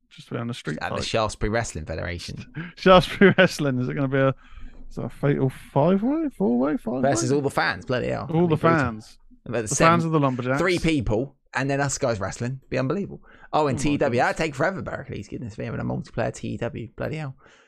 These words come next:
Speaker 2: Goodness, we never, we wouldn't even get past one week.
Speaker 1: <laughs>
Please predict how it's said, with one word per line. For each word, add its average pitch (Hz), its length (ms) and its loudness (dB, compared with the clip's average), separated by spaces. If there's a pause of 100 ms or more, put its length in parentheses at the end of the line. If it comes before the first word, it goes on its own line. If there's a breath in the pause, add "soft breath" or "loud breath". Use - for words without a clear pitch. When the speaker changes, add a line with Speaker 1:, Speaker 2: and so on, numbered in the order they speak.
(180 soft breath)
Speaker 2:
Goodness, 101 260 -8
we 101 80 -2
never, 104 200 -4
we 113 340 -2
wouldn't 117 240 -4
even 117 160 -4
get - 160 -2
past - 220 0
one 123 220 0
week. 165 340 -6 (360 soft breath)
Speaker 1:
<laughs> - 40 -10